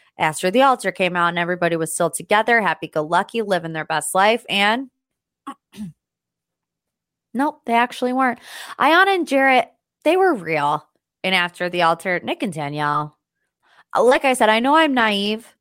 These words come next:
but I was like, "Oh, yeah, they're doing great." People are like, "Morgan, there were red flags all over the place." I'm like, "I'm sorry. I just believe people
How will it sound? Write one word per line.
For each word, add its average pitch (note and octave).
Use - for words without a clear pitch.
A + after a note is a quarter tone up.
but B3
I C4
was C#4
like, D#4
"Oh, C5
yeah, A4+
they're A#4
doing A#4+
great." A#4+
People A3
are F#3+
like, F3+
"Morgan, C#3+
there G#3+
were A3+
red A#3
flags A3
all A#3
over G#3+
the E3
place." -
I'm G#3+
like, B3
"I'm C#4
sorry. A#3
I F#3
just C#4+
believe B3
people E3